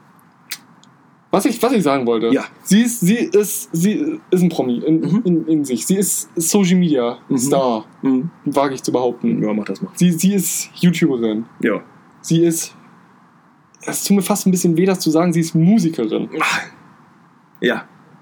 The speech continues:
Speaker 1: Jetzt ist sie bald auch auf Deutschlands Fernsehbildschirm zu sehen.
Speaker 2: Oh, was?
Speaker 1: Ja.
Speaker 2: Also, die kriegt ihre eigene Show, oder was?
Speaker 1: Nee, aber sie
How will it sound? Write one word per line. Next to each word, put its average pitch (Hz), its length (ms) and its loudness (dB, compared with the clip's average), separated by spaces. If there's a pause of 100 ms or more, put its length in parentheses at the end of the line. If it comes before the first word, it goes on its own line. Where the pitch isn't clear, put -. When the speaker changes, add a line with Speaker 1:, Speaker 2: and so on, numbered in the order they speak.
(960)
Speaker 1:
Jetzt - 580 -2
ist 165 120 0
sie 175 80 2
bald 151 260 0
auch 147 300 -2
auf 139 340 -6
Deutschlands 139 400 -8
Fernsehbildschirm 160 580 -6
zu 165 140 -14
sehen. 160 260 -8 (600)
Speaker 2:
Oh, 131 120 0
was? 156 260 -2 (760)
Speaker 1:
Ja. 160 180 0 (160)
Speaker 2:
Also, 185 140 4
die 143 80 0
kriegt 160 240 -2
ihre 143 140 2
eigene 151 180 0
Show, 269 180 2
oder 113 220 -2
was? 120 140 -4
Speaker 1:
Nee, 196 280 4
aber 208 380 2
sie 180 480 0